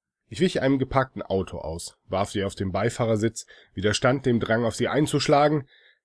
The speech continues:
und fuhr weiter. Nach einigen Minuten, in denen ich den Refrain des Liedes noch wie ein Echo im Ohr hörte,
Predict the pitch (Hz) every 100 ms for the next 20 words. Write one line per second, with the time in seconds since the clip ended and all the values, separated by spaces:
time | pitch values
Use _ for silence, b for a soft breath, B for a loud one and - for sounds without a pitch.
0 | _ - 78 123 107 - 71 - - _
1 | _ _ _ _ _ _ _ _ _ _
2 | _ 95 - 120 117 113 117 135 135 120
3 | 107 110 107 110 - 107 98 107 - 123
4 | 123 104 110 113 110 117 101 110 101 -
5 | 120 - 110 104 - 107 95 104 104 113